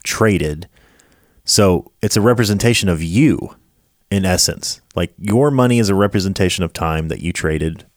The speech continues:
usually for labor or other types of services. And so if you talk about freedom of speech, and this is what the Supreme Court ruled, is that this is a freedom of speech issue,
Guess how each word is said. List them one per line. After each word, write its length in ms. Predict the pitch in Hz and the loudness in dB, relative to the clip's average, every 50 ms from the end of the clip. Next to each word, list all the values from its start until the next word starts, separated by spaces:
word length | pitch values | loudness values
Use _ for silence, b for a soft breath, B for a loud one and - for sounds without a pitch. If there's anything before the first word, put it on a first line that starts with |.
| _ | _
usually 380 | - - 85 82 82 87 95 98 | -6 -4 -4 -2 -2 -2 -2 -2
for 220 | - - 98 95 | -2 0 0 0
labor 460 | 87 90 85 78 73 80 80 80 95 - b b b b b b b b b b b b b | 2 2 0 0 0 -2 -2 -2 -2 -4 b b b b b b b b b b b b b
or 220 | - 95 98 73 | -2 0 0 2
other 220 | 98 101 90 98 92 | 2 2 2 2 0
types 320 | - - 87 82 - - | 0 0 -2 0 -2 -4
of 80 | 78 - | -4 -2
services. 580 | - 76 76 73 78 - 87 90 98 110 - B B B B B B B B B | -2 -2 0 0 0 0 0 0 0 0 -4 B B B B B B B B B
And 160 | - 95 92 | -2 -2 0
so 360 | - - 101 95 92 - - _ - - | 2 4 4 4 4 2 0 _ -10 -6
if 200 | - 87 - - | -6 -6 -4 -2
you 80 | 123 127 | -2 0
talk 220 | - 131 113 107 - | 2 2 0 2 2
about 220 | 95 92 92 - | 2 2 2 0
freedom 340 | - - 104 101 92 90 82 | 0 0 0 0 2 2 0
of 60 | 78 | 0
speech, 480 | - - - - 135 143 117 110 - - | -2 -2 0 2 2 4 4 2 2 2
and 80 | 101 92 | 0 0
this 140 | 90 - | 2 0
is 100 | 92 85 80 | 0 0 0
what 160 | 87 90 - | 0 0 0
the 80 | - 80 | -2 -4
Supreme 380 | - 90 80 - 95 95 92 | -4 -4 -4 -2 -2 0 0
Court 240 | 82 - 92 87 - | 2 2 2 2 2
ruled, 400 | 82 90 104 127 120 98 87 80 | 0 2 2 4 4 4 4 2
is 60 | 80 | 2
that 140 | 87 90 - | 2 0 2
this 140 | - 92 95 | 0 0 0
is 100 | 90 87 | 0 -2
a 60 | 92 | -2
freedom 300 | - - 101 98 90 87 | 0 0 0 0 2 0
of 80 | 85 - | 0 -2
speech 380 | - - - 131 135 - - - | -2 -2 0 0 0 0 0 -2
issue, 400 | 82 - - - 85 85 92 107 | -2 -2 -2 0 0 0 0 0